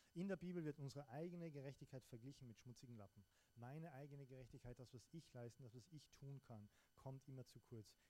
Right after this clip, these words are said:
Ich lebe in Gottes Gerechtigkeit. Jesus zeigt uns Gottes Perspektive. Und er sagt, auch wenn wir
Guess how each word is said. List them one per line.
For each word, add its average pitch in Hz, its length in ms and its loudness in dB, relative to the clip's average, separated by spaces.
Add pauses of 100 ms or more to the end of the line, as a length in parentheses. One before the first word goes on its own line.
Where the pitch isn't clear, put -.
Ich - 160 -6
lebe 131 440 2 (220)
in 123 160 0
Gottes 110 480 0 (300)
Gerechtigkeit. 104 720 -4 (300)
Jesus 139 380 2
zeigt 135 300 0
uns 123 180 -4
Gottes 120 300 -4
Perspektive. 117 680 -4 (1500)
Und 143 120 2
er 143 60 4
sagt, 143 300 4
auch 135 220 2
wenn 151 200 4
wir 127 280 6